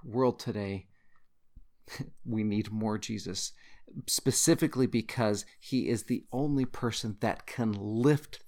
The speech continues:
things, um, from the way that they are to where they,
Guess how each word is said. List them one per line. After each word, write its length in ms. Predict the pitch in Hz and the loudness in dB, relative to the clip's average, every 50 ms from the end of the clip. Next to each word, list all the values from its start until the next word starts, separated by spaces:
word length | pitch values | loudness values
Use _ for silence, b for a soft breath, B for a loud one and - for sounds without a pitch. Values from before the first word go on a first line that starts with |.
| - - - | -18 -12 -8
things, 580 | - 110 92 87 90 90 95 104 - - - - - - _ _ _ _ _ - - - - _ _ - - - - _ - - | -6 -6 -6 -4 -6 -6 -6 -6 -6 -8 -10 -12 -16 -20 _ _ _ _ _ -20 -20 -20 -20 _ _ -20 -20 -20 -20 _ -16 -12
um, 400 | 104 98 98 92 90 92 92 95 - - - - - - - _ _ - | -10 -8 -6 -6 -6 -6 -8 -8 -12 -14 -20 -20 -20 -20 -20 _ _ -20
from 340 | - - 107 101 101 101 98 | -12 -8 -6 -4 -4 -4 -4
the 100 | - 110 | -4 -4
way 240 | 95 98 110 110 107 | -2 0 0 0 0
that 220 | - 107 - - | -2 -4 -8 -6
they 160 | - 104 101 - | -4 -4 -4 -2
are 320 | - 127 143 143 123 120 127 | -2 -2 0 0 0 0 -2
to 180 | - - 123 | -4 -6 -10
where 220 | 104 101 110 110 104 | -6 -6 -4 -6 -4
they, 300 | - 101 101 101 101 | -4 -4 -4 -6 -6